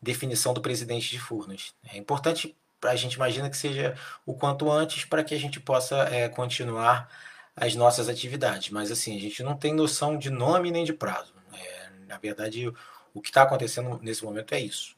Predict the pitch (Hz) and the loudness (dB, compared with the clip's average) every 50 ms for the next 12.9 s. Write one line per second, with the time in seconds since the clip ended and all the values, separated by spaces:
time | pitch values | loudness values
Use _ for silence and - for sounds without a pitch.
0 | _ - - - - - - 117 107 - 113 117 123 120 117 120 110 107 - - | _ -20 -20 -18 -16 -14 -12 -10 -6 -4 -4 -2 -2 -2 -2 -2 -2 -2 0 0
1 | 120 120 123 147 156 123 120 113 113 117 127 127 131 135 160 156 - - - - | 0 0 0 0 0 0 -2 -4 -4 -6 -6 -6 -6 -6 -6 -6 -4 -6 -6 -6
2 | - - - _ _ _ _ - - - - _ _ - 107 - - 120 120 117 | -8 -12 -18 _ _ _ _ -20 -20 -20 -20 _ _ -14 2 8 10 10 10 8
3 | 110 - - 123 131 143 143 - - 117 113 117 - 107 - - 110 - - 110 | 6 0 -4 -2 0 2 2 2 2 2 0 0 -2 -4 -2 -4 -4 0 2 2
4 | 107 - - 110 107 101 - - 120 104 - - 117 117 120 120 120 117 110 104 | 2 2 0 -2 -4 -6 -6 -8 -10 -6 -4 -2 0 0 0 0 0 0 0 -2
5 | 104 - - - _ - 107 117 113 110 110 110 110 104 113 123 139 151 151 - | -2 -6 -12 -18 _ -2 0 2 2 2 2 0 0 2 6 8 8 8 8 6
6 | 131 - - 123 - - 117 107 107 113 107 117 117 107 104 104 107 117 123 139 | 4 4 4 2 4 2 0 0 -2 -2 0 2 2 4 4 6 6 6 4 2
7 | 143 - 151 151 - 113 101 - 113 110 104 113 107 - 110 101 107 104 101 101 | -2 -2 -2 -2 -2 -2 -2 -2 -2 -2 -4 -4 -4 -2 0 0 0 0 0 -2
8 | - 120 127 135 - 123 123 131 135 143 180 190 - - - - - - - _ | -4 -4 -4 -2 0 2 2 4 2 2 -2 -4 -8 -14 -18 -16 -18 -18 -8 _
9 | - 151 156 156 156 - - 196 190 151 151 165 180 196 208 208 - - - 175 | 6 6 6 6 6 4 4 4 6 4 4 4 2 -2 -4 -4 -4 -4 -2 0
10 | 175 - 165 - - - - - _ _ _ _ _ - - 156 156 160 151 151 | 2 2 2 0 0 -4 -6 -12 _ _ _ _ _ 2 4 8 10 10 10 8
11 | - 175 160 147 143 151 156 151 156 151 151 151 - 147 147 151 - 139 131 120 | 6 4 4 4 2 2 2 2 0 -2 -2 -2 -2 0 0 2 2 2 2 0
12 | 110 101 - 117 117 117 123 123 120 - 139 135 123 120 127 127 - 135 | 0 0 0 -2 0 0 0 0 0 0 -2 -2 -2 -2 -4 -4 -6 -10